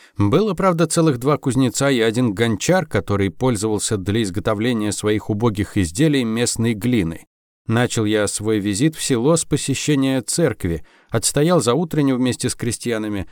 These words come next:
после этого побеседовал с отцом Епифаном и подарил храму большую икону Святой Троицы. Епифан, когда узнал, что икона написана мной и освящена митрополитом,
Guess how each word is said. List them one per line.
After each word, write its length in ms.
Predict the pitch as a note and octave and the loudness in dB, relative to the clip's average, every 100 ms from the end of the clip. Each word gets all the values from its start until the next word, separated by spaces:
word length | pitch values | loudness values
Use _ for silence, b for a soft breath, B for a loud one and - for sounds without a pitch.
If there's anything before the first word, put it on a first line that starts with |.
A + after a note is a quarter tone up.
| b b | b b
после 240 | G#3 C#3+ | 0 4
этого 240 | D3+ D3+ C#3 | 4 4 0
побеседовал 640 | B2+ G#2 - C3 B2 B2 | 0 0 0 0 0 -2
с 80 | - | -2
отцом 320 | G#2+ - A#2+ | -4 -2 0
Епифаном 720 | G#2 F#2+ F#2+ - E3 D3+ A#2 b b b | 0 -2 -2 0 2 2 0 b b b
и 80 | A2+ | -4
подарил 440 | B2+ A2 D3 G3+ | 0 2 4 2
храму 420 | - B2+ C#3 D#3 | 2 0 2 2
большую 580 | B2+ A#2 G2+ - G3 F3+ D#3+ | 2 0 0 -2 -2 -2 -2
икону 400 | C#3 - A#2 B2 | -4 0 0 0
Святой 380 | A#2 A2 G2+ G2+ | -2 -4 -4 -4
Троицы. 560 | - F2+ E2 D#2 - - _ _ _ _ _ - | -4 -4 -4 -6 -10 -14 _ _ _ _ _ -4
Епифан, 540 | G#2+ C#3 D#3+ G#3 G3 | 0 2 2 2 2
когда 260 | F3 D3 D#3+ | 2 4 4
узнал, 320 | D3 C#3+ D3 | 4 2 0
что 240 | - B2+ | 0 -2
икона 300 | C3 C#3 B2+ | 0 0 0
написана 560 | A#2+ A2+ C3 G#2+ G#2+ G#2 | 0 -2 -2 -2 -2 -2
мной 300 | G#2+ B2+ C#3 | 0 2 0
и 140 | - | 0
освящена 580 | A#2+ A2 A#2+ - C#3 B2 | -2 0 -2 -2 -2 0
митрополитом, 720 | G#2+ - - A2 A#2 D#3+ C#3+ | -2 -2 -2 0 2 2 0